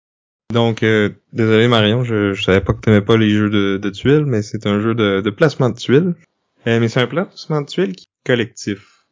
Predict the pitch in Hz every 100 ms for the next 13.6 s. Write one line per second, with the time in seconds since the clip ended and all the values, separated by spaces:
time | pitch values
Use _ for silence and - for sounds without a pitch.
0 | - 98 95 98 98 95 95 95 98 104
1 | 104 104 95 92 - - _ _ _ _
2 | _ _ _ _ _ 110 104 117 113 104
3 | 98 98 92 92 - 92 87 107 113 113
4 | 104 98 95 95 90 110 98 - 104 104
5 | 107 104 - 107 104 107 104 92 82 90
6 | 98 110 110 101 90 87 92 95 90 -
7 | _ _ - 117 107 104 104 98 98 90
8 | - - 101 98 _ _ _ _ _ _
9 | _ _ _ 117 117 - - 98 101 101
10 | 104 - - 92 87 98 - 117 117 104
11 | 87 92 80 71 - - 82 - 104 98
12 | _ _ _ _ _ _ - 123 147 120
13 | - 131 151 190 185 180